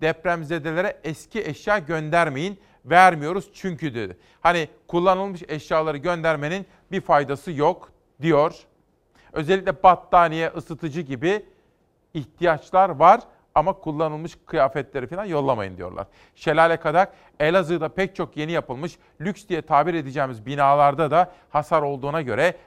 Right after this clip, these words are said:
önümüzdeki en önemli konu denetim. Bu binaları yapanlar denetimsizlikten yoluna devam etmiş, en açık gerçek." diyor. Maalesef. Faylar üstünde kurulmuş,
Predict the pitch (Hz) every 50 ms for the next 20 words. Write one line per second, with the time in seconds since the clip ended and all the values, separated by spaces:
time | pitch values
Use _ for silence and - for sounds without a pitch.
0 | _ _ - 151 160 165 160 151 131 156 - - 143 - - 185 196 185 170 147
1 | 131 123 117 117 - - 165 190 196 180 185 175 165 165 - 139 104 - _ _
2 | _ _ _ _ - 208 175 175 175 156 160 147 143 139 131 127 143 151 - -
3 | 151 143 139 135 151 175 208 214 - _ _ _ _ - 151 151 156 160 - -
4 | 170 147 - 151 143 131 147 - - 196 180 196 185 143 139 151 151 151 147 165
5 | 175 156 143 147 151 151 139 123 - - 160 175 170 - _ _ _ _ - -
6 | 170 170 151 131 - - 170 170 - _ - 147 143 135 - - 156 147 - -
7 | 139 156 135 107 - - _ _ _ _ _ _ _ _ _ _ _ _ _ -
8 | 123 127 123 110 95 - - 90 _ _ _ _ _ _ _ _ _ _ _ _
9 | _ _ _ _ _ _ _ _ _ _ _ - - 151 151 165 185 233 254 233
10 | 190 - - 202 190 214 202 - - 175 151 143 117 104 127 190 208 - - -